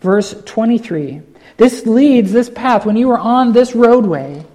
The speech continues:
the final destination, when all is said and done, when you cross the finish line,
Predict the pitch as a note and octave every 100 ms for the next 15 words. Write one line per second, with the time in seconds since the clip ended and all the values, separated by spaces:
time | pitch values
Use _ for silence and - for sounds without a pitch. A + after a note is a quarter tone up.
0 | _ _ _ _ _ _ - D#3 A3 A#3
1 | B3+ A#3 A#3 A#3 A#3 G#3 A3 A3 D#3 C3+
2 | C#3 - F3+ F#3+ A#3 B3+ A#3 A#3 A#3+ B3+
3 | A#3 F#3+ F3 F#3 G3 B3 A#3+ A#3 B3+ B3
4 | A#3+ C4 B3 A3+ E3 D3 C#3+ D3+